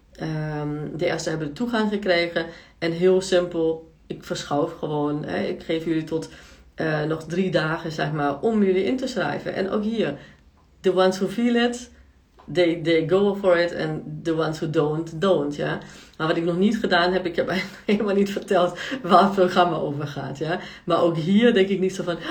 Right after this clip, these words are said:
<gasps> "Helemaal, eh," weet je wel, weet ik veel, wat voor mind beep je, je, hè, ik in mijn hoofd zou kunnen zetten. Nee, dat is het niet. "Oh, heb ik nog niet gedaan? Nou, dan doe ik dat nog."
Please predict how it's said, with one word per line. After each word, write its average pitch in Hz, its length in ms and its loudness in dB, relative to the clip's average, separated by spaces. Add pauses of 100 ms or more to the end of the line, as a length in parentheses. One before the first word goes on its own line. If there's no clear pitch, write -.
(200)
<gasps> 294 260 -4
"Helemaal, 240 560 6
eh," 254 640 0
weet 226 160 -4
je 208 100 -2
wel, 196 200 -2
weet 180 140 -2
ik 196 140 -6
veel, 156 160 -4
wat 156 140 -8
voor 156 220 -6
mind 156 520 -6
beep 170 260 -8
je, 151 300 -2 (140)
je, 156 80 -4
hè, 151 480 -4
ik 156 180 -4
in 165 240 -4
mijn 156 180 -4
hoofd 156 240 -2
zou 151 160 -4
kunnen 147 200 -4
zetten. 160 300 -4
Nee, 269 320 -2
dat 202 140 -6
is 240 140 -4
het 208 120 -4
niet. 135 160 -6 (240)
"Oh, 269 140 0
heb 202 140 -2
ik 185 120 -2
nog 170 120 -2
niet 156 180 -6
gedaan? 226 340 -4 (180)
Nou, 302 140 -2
dan 226 120 4
doe 240 160 0
ik 285 120 -2
dat 247 180 -2
nog." 143 220 -4